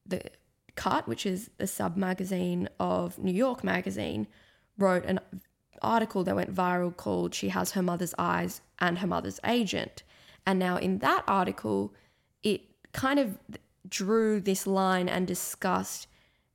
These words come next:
how rife Nepo babies are in the entertainment industry and how a lot of celebrities that you don't even know have families involved in the entertainment industry are linked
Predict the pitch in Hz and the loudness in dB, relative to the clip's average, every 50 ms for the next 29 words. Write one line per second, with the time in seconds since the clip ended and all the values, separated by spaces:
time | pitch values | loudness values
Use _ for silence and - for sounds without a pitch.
0 | _ _ - - - - 202 196 208 208 208 180 - - 180 185 185 190 196 - | _ _ -12 -8 -4 0 4 4 4 4 4 2 0 2 4 4 4 4 0 -2
1 | - - - _ _ _ _ _ _ - - 202 190 190 - 202 196 190 202 185 | -6 -20 -20 _ _ _ _ _ _ 0 2 2 2 4 4 4 4 4 4 2
2 | 185 180 202 180 - - 175 180 180 196 214 226 214 214 214 220 208 233 208 - | 2 2 0 0 2 2 2 4 4 2 2 2 0 0 -2 0 -2 -2 -2 0
3 | 254 214 226 233 - - 240 233 214 226 220 - - 226 220 214 202 196 202 208 | 0 2 2 0 0 0 0 2 0 0 -2 -2 0 0 2 2 2 0 0 0
4 | 214 185 180 180 175 185 - - - - - _ _ - - 202 190 185 185 190 | 2 2 2 2 0 -2 -6 -14 -20 -20 -20 _ _ 0 2 2 4 4 4 6
5 | 185 185 185 175 175 175 175 - - - _ _ - - - 208 196 185 185 202 | 6 6 4 4 2 0 -4 -8 -16 -20 _ _ -10 -4 0 2 2 4 4 2
6 | 190 202 190 196 170 180 190 175 185 180 175 180 175 190 180 208 240 277 311 330 | 2 2 0 0 -2 -2 -2 0 0 0 0 -2 -2 -2 -2 0 2 2 4 4
7 | 311 269 240 220 202 190 185 170 190 - - - _ - - 208 185 175 175 180 | 4 2 2 2 2 2 0 0 -4 -8 -14 -20 _ -6 -2 0 2 2 2 2
8 | 175 175 - 175 180 190 - - 185 190 185 208 202 - - - 208 190 185 - | 0 0 0 -2 -2 -4 -2 0 0 0 0 0 -2 -2 -2 -2 -2 0 0 0
9 | 180 180 - - - - 190 185 185 180 - - 180 180 196 190 - - - - | -2 -2 -4 -6 -4 -2 -2 0 0 -2 -2 -2 -2 -2 -2 -2 -2 -2 -2 -2
10 | - - - - - - _ _ _ _ - 185 175 175 196 262 269 - - - | -2 -4 -6 -10 -20 -20 _ _ _ _ 2 2 4 4 4 4 4 2 0 -8
11 | - - | -12 -14